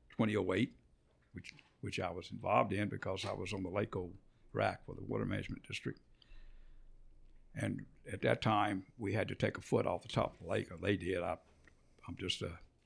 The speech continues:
guy sitting there at the table, you know, no power, but my opinion. Uh, and a lot, that actually came from Katrina tearing the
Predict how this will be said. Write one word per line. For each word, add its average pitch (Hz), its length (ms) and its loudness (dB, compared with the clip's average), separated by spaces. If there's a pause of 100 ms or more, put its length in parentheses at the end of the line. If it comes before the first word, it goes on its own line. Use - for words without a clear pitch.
(120)
guy 87 180 2
sitting - 320 0
there 85 160 -2
at - 80 -10
the - 180 -2
table, 95 260 -2 (680)
you 98 80 -10
know, - 260 -8
no 85 160 -14
power, 98 500 0
but - 100 -20 (360)
my - 180 -4 (340)
opinion. 107 440 4 (680)
Uh, 95 320 2 (1120)
and 95 220 -2
a 101 40 -2
lot, 135 240 8
that 131 220 6
actually 113 320 2
came 110 200 4
from 98 160 -2
Katrina 98 440 4
tearing 92 340 2
the 87 120 -4